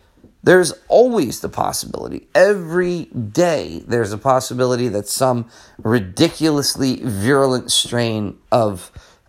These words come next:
uh, the, the flu, of any kind of virus, it could break out. That could happen, no question. But to try and draw parallels, to be like, "Well, it's been a hundred years, so we're due for it." No, that's, that's not how,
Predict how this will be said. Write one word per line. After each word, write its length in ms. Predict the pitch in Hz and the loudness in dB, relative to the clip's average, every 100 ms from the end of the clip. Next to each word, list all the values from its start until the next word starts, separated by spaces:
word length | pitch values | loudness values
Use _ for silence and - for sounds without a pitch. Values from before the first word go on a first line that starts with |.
| - | 2
uh, 320 | 104 104 - | 4 4 0
the, 200 | 107 107 107 - | -2 -2 -4 -8
the 140 | - - | -10 -10
flu, 720 | - 165 202 190 175 165 151 _ _ _ - _ _ - | 0 6 6 6 2 -4 -8 _ _ _ -20 _ _ -2
of 200 | 113 104 | 2 2
any 180 | 113 | 0
kind 240 | 107 113 101 | -2 -4 -4
of 80 | 98 | 0
virus, 540 | 120 143 147 143 - | 2 2 2 -4 -6
it 100 | - | -8
could 180 | 165 175 | -4 -4
break 240 | 175 175 196 | -4 -6 -6
out. 320 | 202 165 - - _ _ _ - - _ _ _ | -6 -6 -10 -20 _ _ _ -20 -20 _ _ _
That 180 | 151 151 | 0 2
could 120 | 156 | -2
happen, 600 | 185 190 185 143 104 - | -2 -2 -4 -6 -6 -6
no 240 | - 147 147 | -2 0 0
question. 800 | - - 165 156 - - - - _ _ _ _ _ _ _ _ _ _ _ - | -4 -2 -2 -2 -8 -10 -12 -16 _ _ _ _ _ _ _ _ _ _ _ -2
But 140 | 180 | 0
to 80 | 175 | 0
try 280 | - 196 202 | 0 2 2
and 160 | 196 | 2
draw 140 | 160 147 | 0 0
parallels, 500 | - 143 143 120 120 | 2 4 4 4 0
to 80 | |
be 60 | 127 | 0
like, 120 | 135 | 4
"Well, 140 | 139 147 | 6 6
it's 140 | - | 2
been 80 | 131 | -2
a 40 | |
hundred 300 | 143 123 110 | -2 -4 0
years, 320 | 139 147 127 | 2 4 2
so 260 | 120 - 110 | 0 0 0
we're 140 | 110 | 0
due 220 | 104 135 147 | 0 -2 -2
for 260 | - 104 | -2 -2
it." 140 | 95 - | -2 -2
No, 260 | 196 165 | -2 0
that's, 320 | 113 120 - | -2 -2 -4
that's 260 | - 139 - | -4 -4 -2
not 200 | 160 170 | 0 0
how, 260 | 156 156 | 2 0